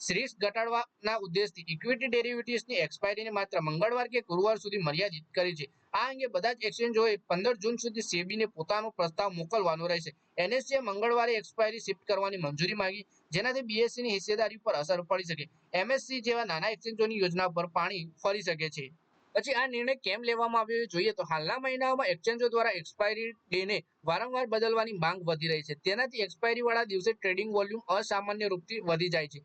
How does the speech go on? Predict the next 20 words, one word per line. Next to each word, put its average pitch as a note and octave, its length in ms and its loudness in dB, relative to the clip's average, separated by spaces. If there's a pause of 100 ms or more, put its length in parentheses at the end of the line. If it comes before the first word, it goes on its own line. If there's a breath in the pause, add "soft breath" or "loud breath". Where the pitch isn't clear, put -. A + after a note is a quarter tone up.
(240 soft breath)
જેને B3 160 2
એક્સપાયરી A#3 520 -2
ડે A#3+ 180 4
હાઇપર F3 440 0
એક્ટિવિટી G3 560 -2
કહેવામાં E3+ 500 0
આવે F#3+ 360 2
છે. D3+ 260 -6 (320)
તે B3 140 2
ન C4+ 40 -4 (100)
માત્ર C4 280 0
રોકાણકારો A3 540 0
માટે A#3 260 0
જોખમકારક G#3+ 880 0
હોય G3+ 120 4
છે, F#3+ 200 0
પરંતુ C4 360 -4
બજારની A#3 440 -2
સ્થિતિને A3 520 -2 (300 soft breath)
કાર-, F#3+ 280 0